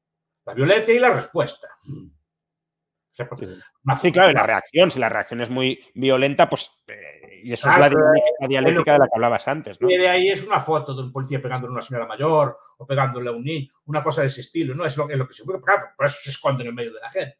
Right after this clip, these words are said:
Speaker 2: Sí, sí, claro, claro.
Speaker 1: Pero si van solos los muy radicales, eh, son pres-, son presa fácil de la
Speaker 2: Pero ahora
Speaker 1: de la
Speaker 2: mismo lo que parece que están infiltrando a radicales, eh, para que hagan una cierta violencia no muy,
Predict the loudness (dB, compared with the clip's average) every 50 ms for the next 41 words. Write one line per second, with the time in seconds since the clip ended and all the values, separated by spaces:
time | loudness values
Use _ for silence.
0 | _ _ _ -10 -6 -6 -6 -8 -8 _ _ _ _ -14 -12 -10 -10 -10 -12 -14
1 | -18 -18 -18 -20 -20 -20 _ _ -14 -10 -4 -2 0 0 0 -2 0 2 2 4
2 | 2 2 0 -2 -2 -2 -2 -4 -4 -4 -4 -4 -4 -2 0 0 0 2 0 -4
3 | -8 -10 -10 -8 -8 -8 -8 -6 -4 -4 -4 -4 -6 _ _ _ -12 -12 -10 -8
4 | -8 -8 -8 -8 -8 -8 -10 -10 -10 -20 -20 -20 -20 -20 -20 -20 -20 _ _ _
5 | _ _ _ _ _ _ _ _ _ _ _ _ _ -6 -2 0 2 2 2 2
6 | 2 0 0 0 2 4 4 4 2 2 0 -2 -2 -2 -2 -2 -4 -6 -6 -4
7 | -8 -8 -6 -2 -2 -2 0 0 -4 -6 -4 -4 -4 -2 -2 0 0 0 0 0
8 | 0 0 0 -2 -4 -6 -8 -10 -10 -6 0 4 4 4 4 0 -4 -6 -8 -10
9 | -20 -20 -20 _ _ _ _ _ -12 -10 -10 -6 -2 -2 0 0 0 0 0 0
10 | 2 2 2 0 -2 -4 -6 -4 -4 -4 -4 -4 -6 -4 -2 0 0 0 0 0
11 | 0 0 0 -2 -4 -6 -4 -4 -4 -4 -4 -6 -6 -6 -4 -4 -4 -4 -4 -4
12 | -4 -6 -8 _